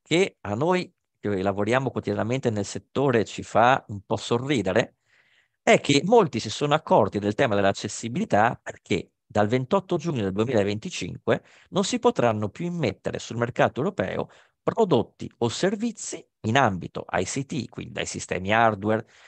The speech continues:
siti web, servizi bancari, si-, ebook,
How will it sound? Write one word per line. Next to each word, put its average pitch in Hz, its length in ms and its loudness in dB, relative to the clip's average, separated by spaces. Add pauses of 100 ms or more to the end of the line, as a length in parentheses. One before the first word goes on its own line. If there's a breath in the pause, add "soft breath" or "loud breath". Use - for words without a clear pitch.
(180 soft breath)
siti 113 400 -4
web, 110 640 4 (300)
servizi 107 520 -4
bancari, 110 800 2 (380)
si-, - 220 -18 (280)
ebook, 117 720 0